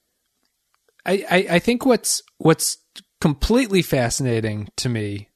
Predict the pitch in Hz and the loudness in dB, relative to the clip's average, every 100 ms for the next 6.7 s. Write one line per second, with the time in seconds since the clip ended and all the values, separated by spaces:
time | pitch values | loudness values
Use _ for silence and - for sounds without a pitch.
0 | _ 127 120 120 120 120 - - 151 135 | _ -4 -2 -2 -2 -4 -2 0 2 2
1 | - 127 113 110 - 120 107 104 98 110 | 0 -2 0 -2 -2 -2 -2 -4 -4 -6
2 | 98 113 110 123 117 - 185 240 208 175 | -2 -4 -2 -2 -2 0 0 0 0 0
3 | 165 139 - 135 120 120 - - 139 135 | 0 0 0 -2 0 -2 -2 0 0 0
4 | 123 - - 139 135 135 131 - 123 117 | -2 -4 -2 0 2 0 0 0 -2 0
5 | 110 110 110 - 120 113 107 120 120 123 | 0 0 -2 -2 -2 0 2 2 2 0
6 | 113 120 107 - - 120 - | 0 -2 -2 0 0 2 0